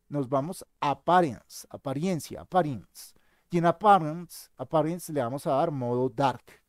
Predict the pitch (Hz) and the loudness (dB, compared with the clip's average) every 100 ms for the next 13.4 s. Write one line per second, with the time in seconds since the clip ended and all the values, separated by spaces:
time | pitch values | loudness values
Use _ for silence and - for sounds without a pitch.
0 | _ _ _ _ _ _ _ _ _ _ | _ _ _ _ _ _ _ _ _ _
1 | _ 214 220 220 190 165 190 - - _ | _ -2 4 8 8 4 0 -8 -18 _
2 | 185 165 - 156 156 - 214 240 330 - | 4 4 2 -8 -8 -4 0 0 -2 -10
3 | - 160 143 - - 214 220 _ 160 147 | -8 -2 0 -2 0 -2 -2 _ -2 -2
4 | - 120 - 117 120 120 151 156 185 185 | -4 -12 -8 -6 -6 -6 -2 2 4 2
5 | - _ _ - - 147 147 160 190 190 | 0 _ _ -18 -6 -2 0 2 2 0
6 | 196 - 196 - 196 165 127 - 160 160 | -2 -2 -6 -2 -2 -2 0 0 0 -2
7 | 156 170 151 147 151 - 135 117 117 117 | -2 -6 -4 -4 -6 -6 -6 -6 -8 -10
8 | 147 - 160 - _ _ - 165 170 - | -10 -8 -8 -10 _ _ -4 0 0 0
9 | 120 147 151 135 - - _ _ _ - | -4 0 2 2 -2 -18 _ _ _ -2
10 | 151 196 196 _ _ - 165 135 127 - | -2 -2 -8 _ _ -8 -4 -4 -4 -2
11 | 131 135 139 131 131 127 - _ _ 123 | 0 0 -2 -4 -2 -2 -6 _ _ -10
12 | 113 - 127 156 113 120 - 156 127 - | -10 -8 -6 -4 -4 -6 -8 -4 -4 -6
13 | - - - - | -14 -16 -16 -20